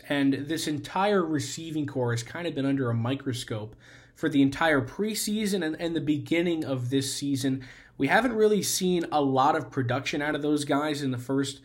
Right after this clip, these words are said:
few games. What do you expect to see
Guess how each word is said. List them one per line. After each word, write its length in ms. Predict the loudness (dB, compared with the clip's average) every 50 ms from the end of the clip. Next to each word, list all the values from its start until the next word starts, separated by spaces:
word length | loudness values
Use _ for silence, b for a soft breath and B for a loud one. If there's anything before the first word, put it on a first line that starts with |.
| b b b b
few 360 | b -10 -4 0 0 0 0 0
games. 580 | 2 2 2 4 4 2 2 2 0 -2 -4 B B B B B B
What 220 | -2 2 2 4 6
do 60 | 6
you 140 | 6 4 4
expect 560 | 2 -2 -4 -6 -2 -2 -2 -2 -2 -6 -10
to 120 | -8 -6 -6
see 640 | -4 -6 -6 -4 -4 -4 -2 -2 -4 -4 -6 B